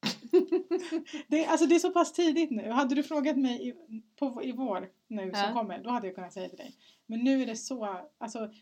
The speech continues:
Speaker 1: den här bokvärlden, jag hatar det här med allt som är så här, nej, man får inte säga, man får inte berätta.
Speaker 2: Ja,
Speaker 1: Men
Speaker 2: det
Speaker 1: det
Speaker 2: är
Speaker 1: är,
Speaker 2: så.
Speaker 1: det är liksom, det är strikt förbjudet.
Speaker 2: När blir du klar?
Speaker 1: Förhoppningsvis maj tjugohundratjugoett.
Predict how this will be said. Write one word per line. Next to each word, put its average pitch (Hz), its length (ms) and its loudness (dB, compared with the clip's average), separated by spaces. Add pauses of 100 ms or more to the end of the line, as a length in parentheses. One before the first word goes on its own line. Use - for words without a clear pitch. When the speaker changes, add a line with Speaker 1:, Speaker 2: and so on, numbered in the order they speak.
(120)
Speaker 1:
den 240 120 -4
här 240 80 2
bokvärlden, 226 520 -2
jag 220 100 -4
hatar 220 520 -2
det 208 60 -2
här 185 260 -8
med 214 140 -10
allt 196 260 -6
som 214 180 -8
är 220 200 -8
så 214 120 -10
här, 185 80 -8
nej, 214 160 -2
man 214 120 0
får 208 80 -8
inte 190 120 -14
säga, 196 340 -6
man 190 160 -10
får 208 80 -12
inte 190 100 -14
berätta. 185 300 -8 (260)
Speaker 2:
Ja, - 80 -8
Speaker 1:
Men 226 120 -2
Speaker 2:
det 214 40 -2
Speaker 1:
det 233 60 -2 (120)
Speaker 2:
är 269 60 4
Speaker 1:
är, 233 80 0
Speaker 2:
så. 208 80 -8
Speaker 1:
det 240 120 -4
är 233 40 -6
liksom, 208 540 -6
det 214 320 -10
är 190 200 -10
strikt - 680 -8
förbjudet. 220 500 -12 (440)
Speaker 2:
När 233 380 -2
blir 214 180 -6
du 208 60 -8
klar? - 320 -16 (840)
Speaker 1:
Förhoppningsvis 226 580 -8
maj 196 240 -8
tjugohundratjugoett. - 500 -16